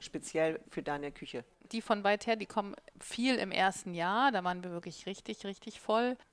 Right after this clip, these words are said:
Speaker 2: Die Stammgäste sind in der Zeit ein bisschen weggeblieben, weil es, glaub ich, so voll war und sind aber alle wieder da und das ist ganz großartig. Ja, der Stern, das macht wirklich einfach ganz viel einfacher. So die Mitarbeiter, das Drumherum, man wird mal zum Schleswig-Holstein-Festival eingeladen und das ist doch einfach toll.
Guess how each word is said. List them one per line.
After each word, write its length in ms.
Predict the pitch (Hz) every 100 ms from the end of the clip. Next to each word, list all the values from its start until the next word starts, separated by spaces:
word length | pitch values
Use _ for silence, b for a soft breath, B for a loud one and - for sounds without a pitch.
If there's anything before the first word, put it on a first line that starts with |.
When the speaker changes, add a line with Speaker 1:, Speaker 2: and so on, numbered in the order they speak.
| -
Speaker 2:
Die 80 | 202
Stammgäste 880 | - 190 220 220 220 - 233 233 - _
sind 340 | 185 208 208 - _
in 160 | 196 196
der 200 | 202 202
Zeit 300 | 208 190 190
ein 60 | 190
bisschen 300 | 214 196 175
weggeblieben, 540 | 202 240 220 247 214
weil 120 | 180
es, 80 | -
glaub 180 | 180 170
ich, 80 | -
so 80 |
voll 340 | 180 170 175 202
war 240 | 240 254
und 140 | 185 190
sind 180 | 185
aber 260 | 196 180 -
alle 220 | 185 202
wieder 200 | 196 175
da 340 | 165 156 190 220
und 200 | 175 175
das 140 | -
ist 140 | -
ganz 220 | - 175 -
großartig. 760 | 175 202 - 214 - 240 - B -
Ja, 180 | 170 170
der 160 | 185 175
Stern, 560 | - 170 185 202 202 - -
das 200 | 208 -
macht 280 | 202 190 -
wirklich 280 | 214 - -
einfach 240 | 185 185
ganz 180 | 185 180
viel 140 | - -
einfacher. 540 | 165 175 139 123 123
So 160 | - 165
die 120 | 160
Mitarbeiter, 580 | 170 185 180 165 156 160
das 160 | 156 -
Drumherum, 560 | 170 165 160 165 180
man 200 | 175 165
wird 160 | 170 -
mal 120 | 156
zum 160 | - 170
Schleswig-Holstein-Festival 1200 | 180 - 196 226 226 208 196 196 185 185 175 175
eingeladen 680 | 175 175 175 170 170 175
und 240 | - 180 175
das 200 | - -
ist 160 | -
doch 60 | 90
einfach 260 | - 175 165
toll. 320 | - 165